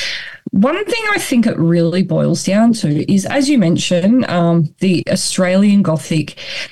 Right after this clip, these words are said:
has a deep fear of the land and what the land can do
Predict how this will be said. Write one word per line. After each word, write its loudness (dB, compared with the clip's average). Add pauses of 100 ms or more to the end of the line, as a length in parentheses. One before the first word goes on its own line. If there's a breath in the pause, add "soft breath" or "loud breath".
(220 loud breath)
has 0
a 2
deep 0
fear 0
of 0
the -2
land 2
and 2
what -2
the 0
land 2
can 2
do 0